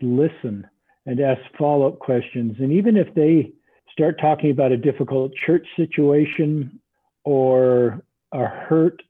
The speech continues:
you know, j-, there's a lot of pain people have sometimes, even from, um, an institutional side of our church. We have difficult leadership experiences at times or difficult membership experiences.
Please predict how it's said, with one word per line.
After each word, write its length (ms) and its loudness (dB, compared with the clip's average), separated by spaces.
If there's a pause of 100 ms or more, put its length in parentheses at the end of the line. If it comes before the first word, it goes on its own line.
(300)
you 100 -4
know, 120 -2
j-, 200 -6
there's 160 -2
a 60 2
lot 200 4
of 140 -4
pain 420 2
people 300 0
have 180 0 (160)
sometimes, 520 0
even 320 0
from, 360 0 (360)
um, 180 0
an 80 2
institutional 1040 -2
side 180 0
of 120 -6
our 100 -2 (140)
church. 280 0
We 140 2
have 220 -2
difficult 440 -2
leadership 600 2
experiences 800 -4
at 120 -18
times 360 -4
or 40 0
difficult 460 -4
membership 540 -2
experiences. 680 -6